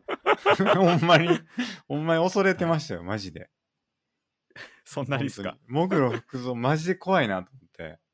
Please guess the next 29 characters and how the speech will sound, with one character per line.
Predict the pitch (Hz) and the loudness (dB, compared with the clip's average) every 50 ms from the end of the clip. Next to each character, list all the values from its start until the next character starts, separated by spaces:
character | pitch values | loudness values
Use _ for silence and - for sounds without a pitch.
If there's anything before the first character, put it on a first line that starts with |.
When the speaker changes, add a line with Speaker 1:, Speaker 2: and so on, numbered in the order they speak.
| _ _ _ _ _ _ - | _ _ _ _ _ _ -10
Speaker 2:
ド | 104 92 175 175 | -2 2 2 4
ー | 170 170 165 156 147 | 4 2 2 2 0
ン | 143 | -2
と | - 120 | -2 -2
か | 113 101 | -2 -2
言 | 87 82 | -2 -2
っ | 85 | -2
て、 | 101 | 0
Speaker 1:
え | 98 95 90 82 - - | 0 0 0 -2 -6 -12
ー。 | - - _ _ _ _ _ _ _ _ _ _ - | -18 -18 _ _ _ _ _ _ _ _ _ _ -4
Speaker 2:
出 | - 139 139 | -2 0 2
て | 185 170 | 0 0
く | 139 147 117 | 0 0 -2
ん | 107 | -2
ち | - 110 | 0 0
ゃ | 101 | 0
う | 101 | 0
か | 92 107 101 | 0 0 -2
っ | 95 - 101 | -2 -4 -6
て。 | 95 90 | -10 -10
Speaker 1:
は | 85 | -10
い。 | - - - - 107 | -10 -14 -16 -20 -20
Speaker 2:
も | 107 107 | -16 -10
う | 113 | -8
ほ | 143 151 | -8 -8
ん | 139 | -8
と | 151 139 | -10 -12
次 | - 160 147 147 151 147 | -10 -10 -8 -6 -6 -4
の、 | 147 143 139 - - | -2 -2 -4 -4 -8